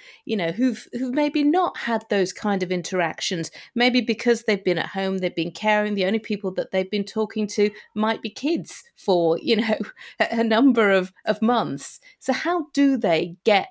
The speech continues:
that confidence up to, to walk through the door in the first place?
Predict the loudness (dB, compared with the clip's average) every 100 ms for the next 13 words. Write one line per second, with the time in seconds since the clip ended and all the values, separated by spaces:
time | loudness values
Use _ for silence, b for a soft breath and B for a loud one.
0 | -6 0 0 -2 -8 -4 -4 -4 -4 -4
1 | -4 -6 -6 -8 -4 -2 -2 -6 _ -8
2 | -2 2 2 2 0 -4 -2 -2 -2 -2
3 | -4 -6 -8 -8 -12 -12 -20